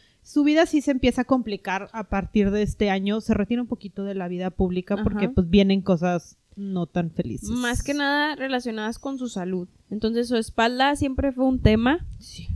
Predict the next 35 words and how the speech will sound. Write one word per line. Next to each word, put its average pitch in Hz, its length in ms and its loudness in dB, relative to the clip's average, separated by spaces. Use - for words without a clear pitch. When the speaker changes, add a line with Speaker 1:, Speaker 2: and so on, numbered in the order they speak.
Speaker 1:
desde 208 420 6
niña, - 20 2
Speaker 2:
Medicamentos 247 500 4
Speaker 1:
o 302 40 2
sea. 160 200 -2
Speaker 2:
siempre 247 460 0
fue 247 180 -6
un 254 100 -6
tema. 240 440 -4
Tuvo 262 320 2
un 262 100 -4
trasplante 254 600 6
de 269 160 2
cadera. 208 480 -2
De 240 100 -4
hecho, 226 400 -8
cuando 214 340 -8
cumplió 196 320 -2
sesenta 214 420 2
y 196 60 0
dos 202 220 0
años, 226 460 -2
Igualmente, 233 680 2
su 247 120 0
matrimonio, 214 720 -4
pues, 233 140 -6
no 220 160 -8
era 214 200 -4
muy 226 280 -2
Speaker 1:
<laughs> - 20 -2
Speaker 2:
bueno. 254 540 0
Recayó 214 640 -2
otra 254 320 0
vez 226 400 -2
este 214 560 -12